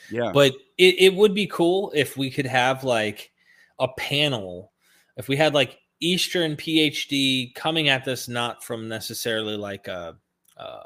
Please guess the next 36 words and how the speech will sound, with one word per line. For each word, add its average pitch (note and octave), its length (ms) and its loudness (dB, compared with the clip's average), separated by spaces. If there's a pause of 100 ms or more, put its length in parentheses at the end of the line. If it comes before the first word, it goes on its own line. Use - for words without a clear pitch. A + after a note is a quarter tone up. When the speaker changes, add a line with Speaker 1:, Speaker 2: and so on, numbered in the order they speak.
(200)
Speaker 2:
religious B2 460 -6
background, G2 440 -8
but, F#2 100 -12
like, G#2+ 260 -6 (420)
like, A2 300 -6
they B2 280 4
themselves A#2 560 -2
are A2+ 60 -8
just G#2 180 -8
scholars A#2+ 520 -4
in C3+ 80 -6
the B2+ 80 -8
field, C3 360 -4
and A#2+ 120 -8
they're A#2 160 -6 (120)
coming C3 280 -6
from, A#2 400 -6 (240)
you B2+ 140 -4
know, G2+ 260 -6
Hindu, C3+ 640 -2 (500)
uh, A2 200 -8 (600)
the C3 120 -4
Vedic B2+ 440 2
or A#2+ 100 -2
Hindu C3 460 -2
traditions A#2+ 560 -6
and A#2 100 -10
the A2 80 -6
gods A2+ 380 0
as A2+ 100 -10
far A#2 220 0
back A2 240 -2
as G#2+ 100 -12
you A#2+ 60 -10
can A2+ 80 -8
go, A2 220 -2